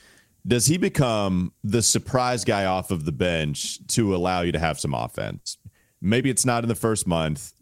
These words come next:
Maybe it's not the second. But at some point, can, I, I don't know why. A Bones Hyland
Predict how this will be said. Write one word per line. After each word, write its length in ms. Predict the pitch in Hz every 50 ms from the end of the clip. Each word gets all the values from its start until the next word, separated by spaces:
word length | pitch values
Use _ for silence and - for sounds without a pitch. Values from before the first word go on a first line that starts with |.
| -
Maybe 260 | 95 101 117 123 127
it's 120 | 120 - -
not 180 | 117 107 -
the 60 | - 80
second. 500 | - - 101 90 - - 67 62 - - _ _ _ _ _
But 120 | - 110
at 120 | 107 92 -
some 300 | - - 131 131 131 113
point, 480 | - - 127 120 101 87 82 76 - - _ _ _ _ _ -
can, 220 | - 120 110 101
I, 140 | 95 107 113 -
I 100 | - 123
don't 100 | 120 117
know 120 | 107 98
why. 260 | 90 82 85 85 87 87
A 60 | 85
Bones 320 | 73 101 104 107 107 98
Hyland 600 | 101 92 87 90 98 101 104 107 107 107 - -